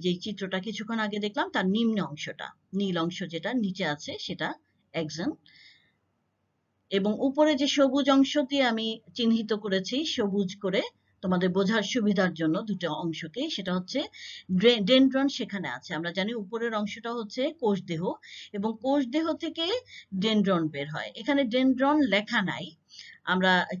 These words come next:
কিছুক্ষণ পরেই জানবো ডেনড্রন কোনটা। অ্যাক্সন অর্থাৎ নিচের অংশ যেটা নীল রঙে,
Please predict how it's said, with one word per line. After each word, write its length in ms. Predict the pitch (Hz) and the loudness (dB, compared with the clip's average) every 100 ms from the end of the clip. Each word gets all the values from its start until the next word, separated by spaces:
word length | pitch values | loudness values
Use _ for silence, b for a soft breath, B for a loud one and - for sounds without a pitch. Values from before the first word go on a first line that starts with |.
| - | -8
কিছুক্ষণ 340 | 220 254 254 247 | -6 0 2 2
পরেই 220 | 202 202 185 | 2 2 2
জানবো 240 | 170 160 262 427 196 | 0 0 -2 -4 -2
ডেনড্রন 340 | 175 165 160 | 0 2 0
কোনটা। 380 | 160 165 151 214 - - _ _ _ _ _ _ _ _ _ _ _ _ _ _ _ _ _ _ _ _ - | 0 -2 0 0 -2 -6 _ _ _ _ _ _ _ _ _ _ _ _ _ _ _ _ _ _ _ _ 0
অ্যাক্সন 380 | 254 202 185 123 - _ _ _ - | 0 2 -2 -4 -10 _ _ _ -6
অর্থাৎ 240 | 185 220 214 | -4 -4 -2
নিচের 340 | 233 269 277 233 | 2 4 4 2
অংশ 200 | 180 - 151 156 | 0 -4 -6 -6
যেটা 200 | 151 214 427 220 | -2 -2 0 0
নীল 220 | 196 185 170 | 2 2 0
রঙে, 240 | 147 156 | 0 -2